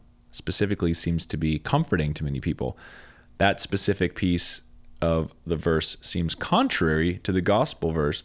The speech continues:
that convey going the extra mile, especially regarding forgiveness, Matthew eighteen, twenty-one, twenty-two, which we talked about on Sunday, actually in passing. That's, that's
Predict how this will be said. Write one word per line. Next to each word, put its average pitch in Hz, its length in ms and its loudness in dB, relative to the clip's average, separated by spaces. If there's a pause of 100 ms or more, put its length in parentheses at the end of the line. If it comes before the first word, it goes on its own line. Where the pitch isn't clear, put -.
(160)
that - 160 -4
convey 80 400 0 (420)
going 87 280 4
the 85 100 4
extra 85 300 0
mile, 90 420 2 (1040)
especially 92 360 0
regarding 85 340 2
forgiveness, 90 840 0 (120)
Matthew 82 340 0
eighteen, 78 400 0
twenty-one, 78 420 0
twenty-two, 76 540 -2 (100)
which - 120 -14
we - 40 -6
talked 76 240 -4
about 80 280 -2 (800)
on 82 100 -2
Sunday, 80 300 2
actually 80 260 0
in 76 100 -2
passing. 82 420 0
That's, 78 200 -2 (160)
that's - 220 -4